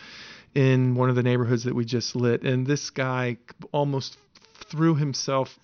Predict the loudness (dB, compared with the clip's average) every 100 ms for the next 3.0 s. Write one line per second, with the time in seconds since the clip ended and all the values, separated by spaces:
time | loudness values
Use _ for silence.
0 | -14 -8 -4 4 4 4 0 0 0 0
1 | 0 -2 -4 -2 0 2 2 -2 -4 -4
2 | -4 -4 -2 -2 -4 -8 -6 -4 -4 -6